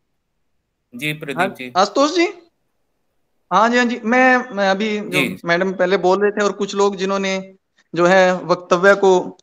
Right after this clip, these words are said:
Speaker 2: समझ, महत्व दिया और उन्होंने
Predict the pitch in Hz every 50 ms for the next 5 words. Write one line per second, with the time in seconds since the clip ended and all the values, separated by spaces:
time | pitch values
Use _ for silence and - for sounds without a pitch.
0 | _ _ - - 190 180 185 180 151 165 175 165 165 165 151 - - 151 160 165
1 | 165 160 208 190 175 160 180 180 180 185 185 180 180 170 156 151 151 156 165 165
2 | 170 170 170 165 165